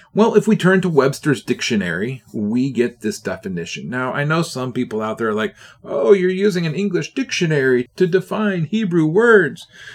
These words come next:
No, we're trying to get to a better understanding of the English ideals that are contained in Greek and Hebrew words. And the best way to do that is to consult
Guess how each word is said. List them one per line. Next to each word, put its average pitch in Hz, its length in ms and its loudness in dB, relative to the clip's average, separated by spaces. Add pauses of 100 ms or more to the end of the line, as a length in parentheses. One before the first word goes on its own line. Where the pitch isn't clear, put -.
(260)
No, 175 280 4
we're 170 160 4
trying 170 320 0
to 160 100 -2
get 143 300 0
to 131 580 2
a 127 120 -2
better 139 420 2
understanding 117 540 -2
of 104 120 -4
the 85 220 -8
English 135 400 2
ideals 110 800 0 (320)
that 117 240 0
are 110 100 2
contained 120 680 0
in 101 200 -4
Greek 87 260 -10
and 98 120 -10
Hebrew 104 280 -4
words. - 460 -14 (340)
And 123 140 0
the 139 60 4
best 143 280 0
way 143 120 6
to 127 80 4
do 101 180 -4
that 95 280 -2
is 98 360 -2
to 117 180 -2
consult 98 520 -6